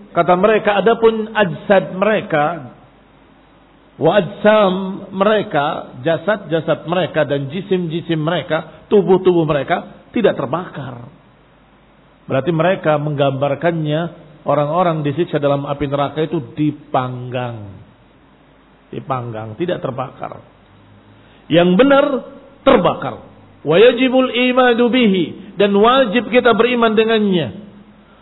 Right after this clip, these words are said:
Wallahu jalla wa ala yaqulu fil Qur'an. Sedangkan Allah Subhanahu wa taala mengatakan dalam Quran, "Innahum waqudun nar." Mereka menjadi kayu bakar api neraka.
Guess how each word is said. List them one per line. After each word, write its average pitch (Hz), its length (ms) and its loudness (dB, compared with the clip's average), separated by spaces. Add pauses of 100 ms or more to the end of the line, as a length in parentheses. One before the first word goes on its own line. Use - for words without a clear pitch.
(120)
Wallahu 226 720 6
jalla 226 320 6
wa 202 240 6
ala 180 260 4 (640)
yaqulu 226 480 6
fil 202 240 4
Qur'an. 165 800 0
Sedangkan 208 320 4
Allah 220 880 4
Subhanahu 214 540 4
wa 202 100 8
taala 214 320 2
mengatakan 214 480 2
dalam 202 320 0
Quran, 190 720 0
"Innahum 208 960 2
waqudun 208 1040 2
nar." 202 640 2
Mereka 202 880 2
menjadi 214 800 2
kayu 233 480 2
bakar 202 480 0
api 196 320 0
neraka. 175 720 -2